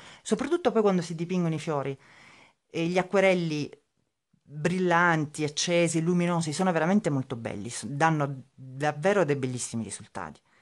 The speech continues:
Quindi, insomma, questo io volevo, eh,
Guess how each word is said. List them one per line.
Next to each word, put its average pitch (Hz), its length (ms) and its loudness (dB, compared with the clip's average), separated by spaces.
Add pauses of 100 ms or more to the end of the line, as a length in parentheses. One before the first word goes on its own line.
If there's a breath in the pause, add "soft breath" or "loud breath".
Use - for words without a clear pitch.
(720 soft breath)
Quindi, 160 520 -4 (640)
insomma, 123 400 -8 (100)
questo 180 340 -2
io 156 300 0
volevo, 131 800 0
eh, 139 60 -10